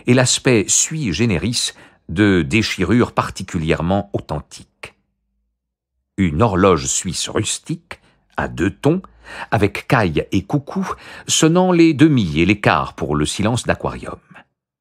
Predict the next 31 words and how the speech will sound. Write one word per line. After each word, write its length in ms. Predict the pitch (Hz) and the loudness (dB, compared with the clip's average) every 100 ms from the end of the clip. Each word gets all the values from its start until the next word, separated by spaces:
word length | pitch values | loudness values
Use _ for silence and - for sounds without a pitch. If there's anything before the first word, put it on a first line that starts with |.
| _ _ _ _ _ - | _ _ _ _ _ -8
Sur 180 | - 95 | -2 0
la 80 | 87 | -2
cheminée, 600 | - 80 95 147 135 76 _ _ _ _ _ _ _ | -4 -4 -2 -4 -6 -10 _ _ _ _ _ _ _
victime 580 | 113 135 - - 208 160 | -2 -2 -2 -4 0 0
de 140 | 85 92 | 2 0
je 120 | 92 | 0
ne 80 | 104 | 0
sais 220 | - 139 | 0 -2
quelle 240 | 87 73 | -2 -4
spécialement 920 | - - 147 143 - 113 98 87 69 | -6 -8 -8 -8 -6 -4 -2 0 -2
préméditée 840 | 65 - - 156 143 117 120 - - | -4 -4 -2 2 0 -2 -6 -4 -2
mise 300 | 95 160 123 | 0 0 0
en 120 | 131 | 0
évidence, 640 | 117 117 82 64 - - - - - | 0 -2 -4 -6 -10 -14 -14 -16 2
au 80 | 143 | 4
milieu 460 | 139 170 147 151 117 | 6 4 4 4 4
d'une 200 | 80 82 | 2 -2
profusion 760 | - 160 - 143 95 73 104 | 0 -2 -2 -2 -4 0 0
de 160 | 76 78 | 0 -2
bibelots 560 | 69 113 117 107 110 76 | -2 -4 0 4 4 2
beaucoup 500 | 67 202 196 - 135 | 2 2 2 -4 -8
plus 200 | - 82 | -6 -8
somptueux, 640 | - 76 - 160 202 196 - - - _ - | -6 -8 -8 -6 -4 -4 -6 -20 -20 _ 2
un 260 | 160 156 | 4 4
paquet 580 | 135 202 190 - 190 196 | 2 0 -2 0 0 2
de 280 | 131 127 131 | 2 2 2
Scaferlati 1000 | - - 175 170 113 117 117 - 160 120 | 0 0 0 0 2 2 0 -6 -4 -2
entamé 580 | 90 - 131 160 208 220 | -2 0 0 0 -2 0
et 100 | 143 | 2
la 140 | 107 | 2
photographie 800 | 92 175 170 110 98 - - 92 | 2 0 0 0 0 -2 -8 -10